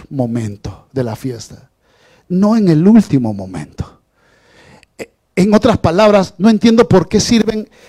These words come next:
el mejor vino al final." Y a mí me encanta porque acá hay una,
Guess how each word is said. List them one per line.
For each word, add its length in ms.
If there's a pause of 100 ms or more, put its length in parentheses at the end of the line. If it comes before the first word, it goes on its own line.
(240)
el 460
mejor 840
vino 680 (160)
al 200
final." 1040 (1080)
Y 80
a 80
mí 100
me 80
encanta 480
porque 200
acá 160
hay 100
una, 320